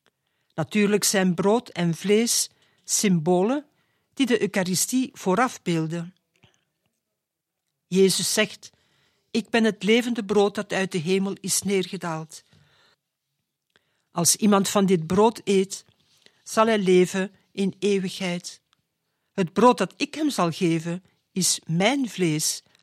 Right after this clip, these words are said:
ten bate van het leven der wereld," lezen we bij Johannes zesde hoofdstuk. Elke morgen en elke avond brengen de raven deze maaltijd. Elia moet een ervaring van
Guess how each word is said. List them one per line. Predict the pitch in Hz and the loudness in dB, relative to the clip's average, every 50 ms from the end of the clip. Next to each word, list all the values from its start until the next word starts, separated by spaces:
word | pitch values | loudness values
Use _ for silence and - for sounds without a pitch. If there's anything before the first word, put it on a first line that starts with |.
| _ _ | _ _
ten | - - 196 165 147 | -4 0 0 0 2
bate | - 180 190 202 202 - 214 | 4 2 2 2 0 -4 -6
van | - 226 214 | -4 -4 -4
het | 214 190 - - | -4 -4 -2 0
leven | 185 175 175 170 - 196 190 | 2 2 2 2 -2 -4 -4
der | 185 190 190 180 | -4 -4 -4 -4
wereld," | - 170 160 160 160 156 156 165 - - - _ _ _ _ _ _ _ _ _ | -4 -2 -2 -2 -4 -6 -10 -12 -16 -20 -20 _ _ _ _ _ _ _ _ _
lezen | - 175 165 170 160 - 175 165 | -2 0 0 0 0 0 -2 -2
we | 151 | -2
bij | 151 175 175 170 165 - | -2 -2 -2 -2 -2 -4
Johannes | - 175 180 156 165 180 170 175 175 165 - - - - _ _ | -4 -6 -4 -4 -2 -2 -2 0 -2 -2 -2 -4 -6 -6 _ _
zesde | - - - 190 170 160 156 175 | -8 -2 0 0 0 0 -2 -4
hoofdstuk. | 165 175 170 165 160 - - - - 175 - - _ _ _ _ _ _ _ _ _ _ _ _ _ _ _ _ _ _ _ _ _ _ _ _ _ _ _ _ - 208 | -4 -4 -4 -4 -4 -6 -8 -8 -8 -8 -10 -10 _ _ _ _ _ _ _ _ _ _ _ _ _ _ _ _ _ _ _ _ _ _ _ _ _ _ _ _ 0 2
Elke | 208 214 208 - 220 | 2 2 2 2 0
morgen | 190 180 196 214 226 - - 277 254 | 2 4 4 4 2 2 0 -2 -2
en | 214 165 170 | 0 0 2
elke | 175 170 180 175 - 175 - | 2 0 0 -2 -4 -6 -2
avond | - 185 190 196 190 - 240 233 233 233 - - _ _ _ _ _ _ _ _ _ | 0 2 2 2 2 0 -2 -2 -2 -4 -6 -12 _ _ _ _ _ _ _ _ _
brengen | - 165 - 202 240 254 254 208 | -12 -4 0 0 2 2 2 0
de | 180 185 | 0 -2
raven | 170 170 185 208 233 240 - - 226 220 240 - _ _ _ | 0 0 2 2 2 0 0 -2 -4 -4 -4 -6 _ _ _
deze | - - 208 180 - 208 | -2 0 2 2 2 0
maaltijd. | 175 170 175 175 170 170 - - 190 170 170 170 - - - - _ _ _ _ _ _ _ _ _ _ _ _ _ _ _ _ _ _ | 0 0 0 -2 -2 -4 -6 -8 -8 -6 -6 -8 -10 -14 -16 -16 _ _ _ _ _ _ _ _ _ _ _ _ _ _ _ _ _ _
Elia | - 196 185 190 214 226 233 226 | 0 0 2 2 4 4 4 4
moet | 226 226 - - | 4 2 2 0
een | 208 190 | 0 0
ervaring | 185 185 185 165 185 214 214 226 240 240 226 - | 0 0 0 0 2 2 2 4 2 0 -2 0
van | 208 180 185 175 | 0 0 0 -2